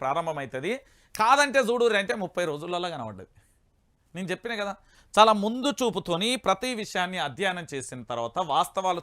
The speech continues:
తెలంగాణ ప్రజలే చెప్తున్నా. ఎందుకు అంటే ఇక్కడ ఫిర్యాదులు ఇచ్చడం ఓకే, ఆ ఫిర్యాదుల ప్ర-, పరిష్కారానికి ఏం చేయాలి? గాల్లో దీపం పెట్టి దేవుడా అంటే అవుతాది. ఇది కూడా గంతే. ఆడికి పోతున్నాడు, ఆడికి పోతే ఏమైనా మినిస్టర్లు కూర్చుంటున్నారా? గంట సేపు ఉంటే వాళ్ళకి ఎక్కువ,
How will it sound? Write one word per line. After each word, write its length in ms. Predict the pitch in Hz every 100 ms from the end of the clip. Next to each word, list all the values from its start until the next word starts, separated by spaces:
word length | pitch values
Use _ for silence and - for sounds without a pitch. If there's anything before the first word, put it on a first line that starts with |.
| 135
తెలంగాణ 300 | 139 143 131
ప్రజలే 340 | 110 117 175 165
చెప్తున్నా. 300 | - 113 - _ _ _ _ _ _ _ _ -
ఎందుకు 360 | 165 226 277 254 220
అంటే 140 | 254 254
ఇక్కడ 160 | 240 -
ఫిర్యాదులు 480 | 180 233 269 277 262
ఇచ్చడం 220 | - 254 240
ఓకే, 220 | 226 226 160 -
ఆ 100 | 151
ఫిర్యాదుల 520 | 185 180 220 240 226 226 175
ప్ర-, 340 | 185 175 143 -
పరిష్కారానికి 600 | 165 214 - 226 220 202 180
ఏం 60 | 208
చేయాలి? 220 | 196 147 151
గాల్లో 240 | 202 233
దీపం 340 | 196 214 226
పెట్టి 200 | 214 208
దేవుడా 340 | 202 190 214 208
అంటే 160 | 196 175
అవుతాది. 380 | 170 165 156 117 _ _ _ _ -
ఇది 200 | 123 185
కూడా 180 | 233 254
గంతే. 400 | 190 202 226 196 113 _ _ -
ఆడికి 260 | 151 214 214
పోతున్నాడు, 380 | 233 247 247 240
ఆడికి 200 | 220 214 226
పోతే 140 | 233
ఏమైనా 240 | 233 208 190
మినిస్టర్లు 360 | 220 220 233 214
కూర్చుంటున్నారా? 640 | 196 180 165 165 147 170 226 _ _ _ _ _ _ _ _
గంట 300 | 117 180 220 233
సేపు 240 | 226 247 240
ఉంటే 120 | 233 254
వాళ్ళకి 300 | 220 208 196
ఎక్కువ, 220 | - 214